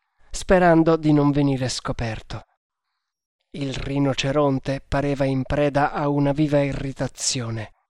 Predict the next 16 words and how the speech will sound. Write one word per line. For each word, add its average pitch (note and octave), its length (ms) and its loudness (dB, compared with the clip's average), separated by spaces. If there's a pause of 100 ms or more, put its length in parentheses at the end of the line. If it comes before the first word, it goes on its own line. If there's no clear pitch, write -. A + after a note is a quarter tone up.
(420)
ciò F#3 220 0
che - 180 -2
succede D3+ 640 -2
spesso - 720 -2
a C#3+ 140 -4
questo - 420 -2
animale C#3+ 500 2
intrattabile, C#3 1400 -2 (120)
rozzo, C#3+ 600 0 (420)
brutale D3+ 840 2
e E3 200 -4 (140)
povero D3 400 4
di C#3 120 -2
intelligenza. A#2+ 1000 -6 (1800)
Si - 240 -2
slanciava, B2+ 960 0